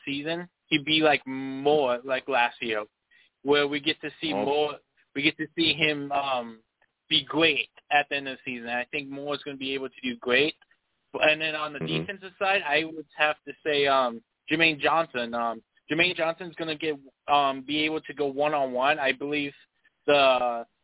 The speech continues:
Speaker 1: other people are gonna be, be probably double teaming, um, Quinn Williams or, um, Law, um, Lawson. So he's gonna
Speaker 2: Mm-hmm.
Speaker 1: get his chance, and hopefully with the, his chance,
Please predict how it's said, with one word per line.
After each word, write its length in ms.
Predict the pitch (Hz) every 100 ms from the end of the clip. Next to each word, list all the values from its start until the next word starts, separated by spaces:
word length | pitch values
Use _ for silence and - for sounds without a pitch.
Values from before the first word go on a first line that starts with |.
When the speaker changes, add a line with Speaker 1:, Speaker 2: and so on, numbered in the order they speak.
| -
Speaker 1:
other 220 | 151 160
people 340 | - 170 160
are 80 | 156
gonna 180 | 156 151
be, 140 | 147 139
be 240 | 151 147 135 -
probably 580 | - 147 143 139 139 131 _ _ -
double 220 | 143 143 -
teaming, 420 | 156 147 143 139 135
um, 340 | 131 123 117
Quinn 320 | - 147 147
Williams 420 | 139 143 143 147 - - _ _ -
or, 360 | 143 135 131
um, 380 | 127 120 117 117 123
Law, 400 | 135 139 - - _ _ _ -
um, 500 | 139 131 120 117 120
Lawson. 580 | 123 143 143 165 170 170 _ _ _ -
So 400 | 165 147 135 127 -
he's 200 | - -
gonna 140 | -
Speaker 2:
Mm-hmm. 220 | 180 92
Speaker 1:
get 40 | 101
his 80 | - -
chance, 300 | - 151 151 151
and 180 | 135 131 139
hopefully 380 | 151 - 156
with 180 | 147 143 _
the, 100 | 143
his 260 | 139 147 147
chance, 280 | - 139 139